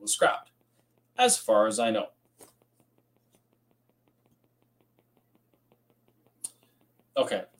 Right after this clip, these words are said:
I'm gonna go back to this one more time, so listen very, very closely.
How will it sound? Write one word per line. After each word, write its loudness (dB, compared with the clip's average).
I'm -10
gonna -4
go 2
back 10
to -2
this 0
one 6
more 4
time, 0
so -4
listen -4
very, 4
very 0
closely. 2